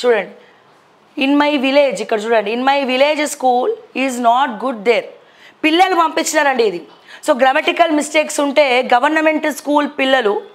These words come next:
ఒక government school పిల్లలు ఇట్లా మెసేజ్ పెట్టినారు అంటే మీరు గ-, దీంట్లో grammatical mistakes వెతకకండి దయచేసి. ఎందుకంటే చిన్న పిల్లలు, అంటే పిల్లలు కూడా morning న్యూస్లు చూసి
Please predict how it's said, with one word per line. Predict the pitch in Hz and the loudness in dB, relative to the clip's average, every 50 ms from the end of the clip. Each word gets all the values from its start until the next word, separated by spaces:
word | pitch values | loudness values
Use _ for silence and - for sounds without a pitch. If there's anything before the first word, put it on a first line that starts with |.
| _ _ _ _ - - - - - - | _ _ _ _ -20 -20 -20 -12 -4 -2
ఒక | 247 247 - | 0 0 0
government | 285 240 214 240 233 262 277 294 311 311 311 311 302 311 311 | 0 2 2 2 2 2 2 2 2 2 2 2 0 -2 -6
school | - - - 294 294 294 285 294 - | -6 -4 -2 0 0 0 -2 -2 -2
పిల్లలు | 269 262 262 254 233 220 226 - - - - - _ _ _ _ _ - | 0 2 2 2 2 0 -2 -4 -6 -12 -16 -20 _ _ _ _ _ -16
ఇట్లా | 247 214 - - 320 311 | -14 -8 -2 0 0 2
మెసేజ్ | 285 262 262 254 262 320 330 320 277 269 | 2 2 0 2 2 2 0 0 0 0
పెట్టినారు | 285 277 285 285 285 302 294 285 285 | 0 0 0 0 0 2 2 2 2
అంటే | 262 240 220 208 - 240 269 269 - - - - - - - | 2 0 0 0 -2 -2 -2 -2 -6 -12 -20 -20 -20 -10 -4
మీరు | 240 269 285 294 | -2 0 2 2
గ-, | 285 233 202 226 220 | 0 0 -2 -2 -2
దీంట్లో | 202 220 294 294 285 320 | 0 0 0 0 0 0
grammatical | 277 220 254 254 262 285 - - 330 320 330 320 320 294 | 2 2 2 2 2 2 0 0 0 0 0 0 2 0
mistakes | 269 277 269 - 302 302 302 - - - - - - 208 | 0 0 0 0 -2 -2 -2 -4 -8 -10 -12 -10 -4 -4
వెతకకండి | 233 240 - 294 285 277 285 262 240 233 | -4 -2 0 -2 0 2 0 2 2 2
దయచేసి. | 214 214 214 214 214 240 226 202 - 240 | 2 2 0 0 0 -2 -2 -2 -2 -2
ఎందుకంటే | 262 247 240 - 254 247 254 262 - - - - - - _ - - | -2 -2 0 0 0 2 2 0 -2 -4 -12 -20 -20 -18 _ -2 0
చిన్న | 330 339 403 415 | 0 2 2 0
పిల్లలు, | 415 - 339 320 302 285 285 311 311 262 240 254 - - - - - - - - - - - _ _ _ _ _ _ _ - | 0 0 0 0 2 2 2 2 2 2 2 0 -2 -2 -8 -16 -20 -20 -20 -20 -20 -20 -20 _ _ _ _ _ _ _ -4
అంటే | - 233 233 214 285 320 359 392 - - - - - _ _ _ _ _ _ _ _ 294 | -2 -2 0 2 2 2 2 2 0 -6 -10 -14 -20 _ _ _ _ _ _ _ _ -2
పిల్లలు | 294 311 339 359 370 359 339 | 0 2 2 2 2 2 2
కూడా | 311 269 302 302 302 294 320 359 381 381 - - - - - _ _ _ _ _ _ _ _ _ _ _ _ _ _ 202 | 0 2 0 2 2 2 2 2 0 -2 -4 -8 -16 -20 -20 _ _ _ _ _ _ _ _ _ _ _ _ _ _ -10
morning | 214 202 240 269 294 320 339 349 359 349 | -2 2 4 4 4 2 2 0 2 2
న్యూస్లు | 330 330 330 320 339 330 320 | 2 2 2 2 0 0 0
చూసి | 302 254 294 294 294 285 311 349 - 587 - - | 0 0 0 0 0 0 0 0 0 0 -2 -2